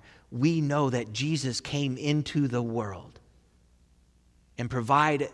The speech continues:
provided the way through the fire. Which then brings us to our next part of the passage, not delay, but mercy.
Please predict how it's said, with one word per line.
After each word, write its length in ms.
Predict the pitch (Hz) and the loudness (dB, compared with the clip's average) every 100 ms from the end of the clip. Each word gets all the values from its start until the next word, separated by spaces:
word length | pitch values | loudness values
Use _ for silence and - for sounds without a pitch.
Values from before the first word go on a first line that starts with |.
| - - | -10 -6
provided 560 | 139 120 143 139 123 113 | -4 0 2 2 0 0
the 240 | 143 165 | 0 0
way 600 | 139 131 135 101 95 101 - _ _ _ _ | 0 0 -2 -2 -6 -12 -16 _ _ _ _
through 280 | - - 110 | -12 -2 -2
the 100 | 101 | -2
fire. 480 | - 107 95 90 - - _ _ _ _ _ _ _ _ _ _ _ _ _ _ _ _ _ _ _ | -4 -4 -4 -8 -14 -20 _ _ _ _ _ _ _ _ _ _ _ _ _ _ _ _ _ _ _
Which 220 | 135 127 | -4 -2
then 180 | 135 127 | -2 -2
brings 380 | 117 151 143 123 | 0 0 0 0
us 440 | 113 101 - - - _ _ _ _ _ _ - | -2 -2 -6 -8 -12 _ _ _ _ _ _ -14
to 120 | - | -6
our 120 | 113 | -4
next 520 | 117 135 - - - - _ | -2 -2 -4 -10 -12 -16 _
part 240 | - 113 | -6 -2
of 80 | 104 | -2
the 80 | 95 | -6
passage, 720 | - - 120 110 - 107 - - - - - | -8 -4 -4 -6 -10 -14 -16 -18 -20 -20 -14
not 460 | 107 117 143 135 - 117 | -2 0 0 -2 -8 -8
delay, 800 | 117 107 110 117 95 87 85 - - _ _ _ _ _ | -6 -2 0 0 -2 -6 -10 -14 -20 _ _ _ _ _
but 320 | 110 110 110 | -6 -4 -4
mercy. 640 | 104 107 110 - - - | -6 -6 -4 -8 -12 -18